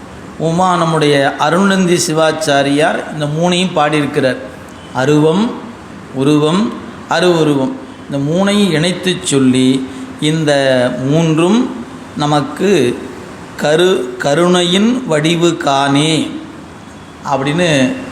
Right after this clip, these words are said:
அஹ், எடுத்து காட்டியிருக்கிறார். அப்ப நமக்கு பிறவி கடலை கடப்பதற்காக இறைவன் இறங்கி வந்த கோலத்துல மூன்று நிலை, அருவம், அருவுருவம்,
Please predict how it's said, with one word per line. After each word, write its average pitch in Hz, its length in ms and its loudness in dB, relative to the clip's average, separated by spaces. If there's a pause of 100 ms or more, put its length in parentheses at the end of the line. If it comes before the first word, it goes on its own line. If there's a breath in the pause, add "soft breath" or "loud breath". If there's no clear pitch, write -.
(120)
அஹ், 120 280 -4 (160)
எடுத்து 156 320 0
காட்டியிருக்கிறார். 127 760 0 (200)
அப்ப - 200 -6
நமக்கு 147 560 0 (160)
பிறவி 156 420 2 (100)
கடலை 143 540 0 (760)
கடப்பதற்காக 135 1120 0 (680 loud breath)
இறைவன் 156 680 2
இறங்கி 185 540 2
வந்த 160 340 0 (140)
கோலத்துல 147 640 0 (160)
மூன்று 175 340 2
நிலை, 143 380 2 (680)
அருவம், 143 640 2 (100)
அருவுருவம், 143 840 4